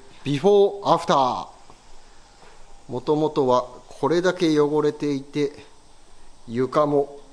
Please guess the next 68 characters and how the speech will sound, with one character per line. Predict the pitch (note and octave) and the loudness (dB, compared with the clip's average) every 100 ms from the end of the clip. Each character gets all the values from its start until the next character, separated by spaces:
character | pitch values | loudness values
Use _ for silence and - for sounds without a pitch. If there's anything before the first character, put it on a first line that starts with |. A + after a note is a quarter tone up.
| - | -20
こ | - C#3+ | -6 -4
ん | D3+ | 0
だ | D3 | -2
け | D3 - | -2 -6
汚 | - D3 D3+ | -2 -2 0
か | D3+ | -2
っ | D3 - - | -4 -12 -2
た | C#3+ | 0
の | D#3 D3+ | 0 2
が、 | E3+ F#3 - - - - - - - - - - - - - - | 2 0 -4 -20 -20 -20 -20 -20 -20 -20 -20 -20 -20 -20 -20 -20
こ | - F#3 | -2 0
こ | G3 F3+ | 2 4
ま | G3+ | 4
で | G3 F#3+ | 4 2
綺 | - | 2
麗 | F3 F3 | 4 4
に | E3 D#3 | 4 2
な | D3+ | 0
り | |
ま | D#3 | 0
し | D3+ | -2
た。 | D#3 C#3+ C#3+ - - - - - - - - - - - - - | -4 -4 -6 -14 -20 -20 -20 -20 -20 -20 -20 -20 -20 -20 -20 -16
壁 | - C3+ E3+ | -4 0 2
は | F3 E3 | 2 2
ね、 | C#3 G#2 | 0 -2
結 | - D#3+ - | -4 -8 -6
構 | - D#3 C#3+ | 0 0 0
綺 | D3 | 0
麗 | D3 B2 | 0 0
に | A2 | -2
な | G#2+ | -6
っ | - | -8
た。 | G#2 - - - - - - - - - | -8 -8 -10 -20 -20 -20 -20 -20 -20 -12
も | A#2 | -8
と | B2+ D#3+ | -4 0
も | D3+ | 0
と | D3+ | 0
斑 | C#3 - D#3+ E3 | -2 -2 -2 -2
点 | - F3 E3 D#3 C3 | -2 -2 0 0 -2
み | A#2+ | -2
た | A#2+ A2+ | -2 -4
い | |
に | G#2+ | -6
こ | G#2 | -8
う、 | G#2 | -4
点 | D#3 D#3 | -2 0
々 | F3 | -2
点 | E3+ D#3+ | -2 -2
々 | F3 | -4
点 | F#3 F#3 F#3+ F#3+ | -2 -2 -2 -2
っ | F#3+ | -2
て | C#3 | -4
い | |
っ | |
ぱ | - C#3 | -2 0
い | B2+ | 2
汚 | B2 | 2
れ | C3 | 0
が | C3 | -2
つ | D3 | -4
い | C#3 | -8
て | |
た | B2+ | -8
ん | |
で | G#2 | -8
す | - | -10
け | |
ど、 | G2+ | -12